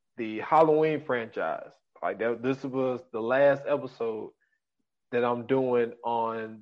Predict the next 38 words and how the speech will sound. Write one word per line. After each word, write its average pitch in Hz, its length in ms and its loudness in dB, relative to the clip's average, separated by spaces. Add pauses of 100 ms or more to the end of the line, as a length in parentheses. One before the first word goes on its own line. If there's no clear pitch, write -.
the 113 180 0
October 117 460 0
Horror 117 360 4
Fest 117 300 0 (440)
that 110 100 -6
I 110 140 0
did, 110 460 -2 (120)
and 104 460 -10 (1080)
I, 120 60 0 (140)
I 123 80 -2
felt 220 200 8
like 214 140 8
I 185 80 6
went 196 220 6
in 202 160 8
on 170 140 4
that, 113 200 0
man. 131 180 -4 (200)
I - 40 -20
felt 143 120 0
like 135 160 2
I - 20 0
went 139 220 0
in 139 80 0
on 127 100 0
that 123 160 -2
one. 117 140 -10
So 117 340 -2 (400)
I 131 100 6
would 139 140 2
suggest 135 360 0 (100)
people 135 240 0
to 123 60 -6
please 143 500 4
go 120 200 4
out 120 320 2
and, 113 200 -8
um, 104 400 -6